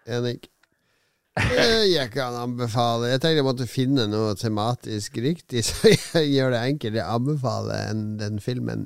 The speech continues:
Big Lebowski, om, eh,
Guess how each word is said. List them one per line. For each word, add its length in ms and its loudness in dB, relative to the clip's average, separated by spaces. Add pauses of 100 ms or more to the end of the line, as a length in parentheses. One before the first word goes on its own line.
(140)
Big 240 -2
Lebowski, 680 0 (460)
om, 340 0
eh, 720 0